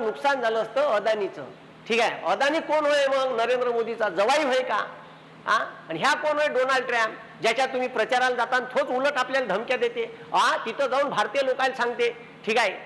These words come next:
एनआरआयले, हा, नॉन रेसिडेन्शियल इंडियन जे अमेरिकेत आहे, त्याले सांगते का अगली बार ट्रम्प सरकार. गेला प्रचाराले, ठीक आहे, डोनाल्ड ट्रम्प मागच्या वेळेस पडला. ठीक आहे, आता का म्हणणार आहेत?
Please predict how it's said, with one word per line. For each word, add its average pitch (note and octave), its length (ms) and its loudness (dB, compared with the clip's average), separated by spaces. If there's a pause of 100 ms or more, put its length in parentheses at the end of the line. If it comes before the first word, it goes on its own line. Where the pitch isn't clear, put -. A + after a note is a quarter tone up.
(220)
एनआरआयले, G#3+ 520 2 (400)
हा, A3+ 120 0 (460)
नॉन G#3+ 220 2
रेसिडेन्शियल A3+ 580 0
इंडियन A3 340 0
जे A3+ 60 0
अमेरिकेत B3 720 2
आहे, A3 180 2
त्याले A3 320 0
सांगते G#3 440 2
का A#3+ 180 2
अगली A3+ 260 0
बार G3 220 2
ट्रम्प F3+ 360 -2
सरकार. C#3+ 320 -4 (500)
गेला A#3+ 260 2
प्रचाराले, B3 580 0
ठीक A#3 440 -6
आहे, A3 120 2
डोनाल्ड A3 300 0
ट्रम्प A3+ 200 -2
मागच्या A3 280 0
वेळेस A3 140 -4
पडला. G3 280 -2 (440)
ठीक G3 140 0
आहे, F#3+ 100 2
आता F3 160 0
का A3+ 240 2
म्हणणार A#3 340 0
आहेत? A3+ 140 0